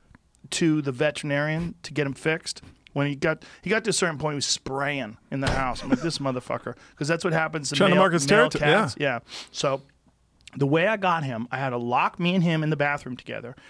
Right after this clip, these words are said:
Speaker 1: and then I had to throw, I, w-, I forget it was, like, a towel or a blanket or a bathrobe. I forget what I threw on him, but I threw, 'cause this is
Speaker 2: It's like a kidnapping, like,
Speaker 1: Yeah, yeah,
Speaker 2: for
Speaker 1: yeah.
Speaker 2: real.
Speaker 1: Yeah, yeah. I mean, this is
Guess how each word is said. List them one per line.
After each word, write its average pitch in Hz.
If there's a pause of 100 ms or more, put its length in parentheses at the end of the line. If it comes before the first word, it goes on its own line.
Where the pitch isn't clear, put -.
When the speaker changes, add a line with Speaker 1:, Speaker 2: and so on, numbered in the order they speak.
(160)
Speaker 1:
and 143
then 147
I 143
had 147
to 139
throw, 156 (240)
I, -
w-, 214
I 294
forget 262
it 254
was, 160
like, 135
a 107
towel 220
or 202
a 127
blanket 165
or 139
a 107
bathrobe. 165
I 165
forget 196
what 226
I 156
threw 151
on 120
him, 117 (300)
but 156
I 151
threw, 165
'cause 165
this 170
is 131
Speaker 2:
It's -
like -
a 233
kidnapping, 180
like, 156
Speaker 1:
Yeah, 165
yeah, 180
Speaker 2:
for 202
Speaker 1:
yeah. 233
Speaker 2:
real. 110
Speaker 1:
Yeah, 160
yeah. 143
I 165
mean, 180
this 196
is 147